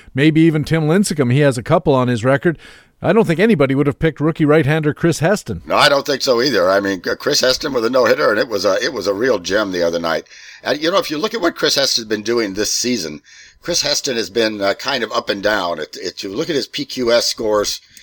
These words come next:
Speaker 2: so far, we're at a fifty-eight percent dom, a twenty-five percent dis, and Heston's P Q S. So it's, it's kind of an on and off. Do you, is he gonna do it well? Is he not gonna do it well this week sort of thing with Heston?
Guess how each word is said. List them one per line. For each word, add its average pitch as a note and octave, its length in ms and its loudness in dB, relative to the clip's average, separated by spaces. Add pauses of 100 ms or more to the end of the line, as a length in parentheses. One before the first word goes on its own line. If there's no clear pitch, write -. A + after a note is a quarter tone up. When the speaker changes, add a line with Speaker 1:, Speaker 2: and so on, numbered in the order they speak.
(200)
Speaker 2:
so G#2+ 240 -2
far, G#2+ 300 2
we're G#2 140 2
at F#2 60 -2
a F2 40 -4
fifty-eight - 680 -4
percent A#2+ 380 -4
dom, A#2+ 420 0
a F2+ 60 -6
twenty-five B2 640 -4
percent G2 380 -8
dis, A#2 360 0 (360)
and F#2+ 100 -4
Heston's A2 300 -2
P B2 160 -8
Q A2 280 0
S. A2+ 160 0
So A2+ 320 -2 (360)
it's, B2 160 -10
it's - 180 -8
kind F3 240 0
of C#3+ 60 -2
an C3 100 0
on D#3 260 0
and C#3+ 120 -2
off. C#3+ 320 0
Do C3 80 -8
you, C3+ 80 -6
is A#2 180 -2
he A#2+ 80 -2
gonna C3+ 220 0
do C3 180 0
it A#2 80 0
well? C3 360 2
Is G#2 100 -4
he G#2+ 80 -6
not B2 200 -2
gonna A#2+ 140 -2
do B2 180 -2
it B2 80 -8
well A2+ 200 0
this A#2 240 -6
week B2+ 220 -4
sort A2 220 -6
of G2+ 80 -8
thing G#2 220 -4
with F#2 120 -6
Heston? G2 360 -8